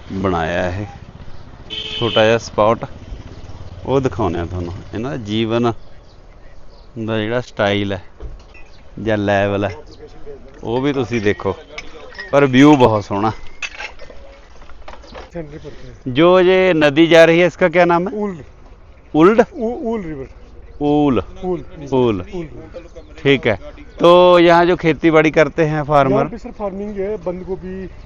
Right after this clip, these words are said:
Speaker 1: हाँ।
Speaker 2: फूल गोभी, मटर, राजमा,
Speaker 1: अच्छा।
Speaker 2: टमाटो
Speaker 1: अच्छा।
Speaker 2: और, अ, मूली, गाजर, ये सब होती है यहाँ पे।
Speaker 1: ठीक है, आप भी खेती करते हो साथ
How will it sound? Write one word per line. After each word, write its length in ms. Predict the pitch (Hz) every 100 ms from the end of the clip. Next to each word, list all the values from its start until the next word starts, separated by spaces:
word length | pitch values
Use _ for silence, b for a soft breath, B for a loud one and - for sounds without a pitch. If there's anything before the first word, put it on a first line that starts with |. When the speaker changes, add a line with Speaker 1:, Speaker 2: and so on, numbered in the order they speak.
| -
Speaker 1:
हाँ। 200 | 113 101
Speaker 2:
फूल 220 | 175 175
गोभी, 220 | 185 180
मटर, 340 | 175 160 175 175
राजमा, 540 | 170 156 170 170 170 - - - - -
Speaker 1:
अच्छा। 340 | 123 - 143
Speaker 2:
टमाटो 300 | 110 175 175 165 - - - 127
Speaker 1:
अच्छा। 380 | 127 156 120 95 151
Speaker 2:
और, 240 | 147 151
अ, 840 | 156 160 160 156 - - - - 170 160 151
मूली, 440 | 147 151 151 160 151
गाजर, 300 | 147 135 156 -
ये 60 | 165
सब 160 | - 135
होती 220 | 139 135
है 100 | 127
यहाँ 120 | 123
पे। 220 | - - - - -
Speaker 1:
ठीक 220 | 135 127 104
है, 200 | 90 -
आप 160 | 127 135
भी 100 | 202
खेती 260 | 214 -
करते 260 | 170 143 123
हो 100 | 107
साथ 220 | - 131